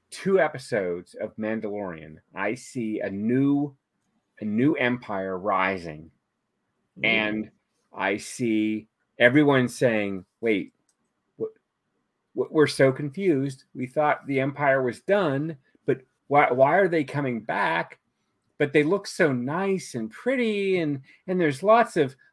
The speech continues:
Speaker 1: lights, and, and, and they understand us, and they wanna communicate with us, and they're, they're asking us whether we,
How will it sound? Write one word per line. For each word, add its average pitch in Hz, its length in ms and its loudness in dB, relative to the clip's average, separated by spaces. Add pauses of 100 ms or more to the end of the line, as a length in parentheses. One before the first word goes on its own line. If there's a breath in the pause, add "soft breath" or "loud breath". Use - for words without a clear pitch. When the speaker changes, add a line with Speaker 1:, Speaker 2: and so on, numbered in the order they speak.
Speaker 1:
lights, 220 640 2
and, 127 260 0 (220)
and, 139 320 0 (840)
and 147 280 4 (180)
they 160 160 10
understand 180 680 2
us, 175 320 4
and 147 120 0
they 139 60 0
wanna 143 180 -2
communicate 165 560 0
with 160 240 2
us, 165 380 4
and 127 160 -2
they're, 123 480 0
they're 135 140 4
asking 165 460 0
us 151 220 -4
whether 151 240 0
we, 135 280 -2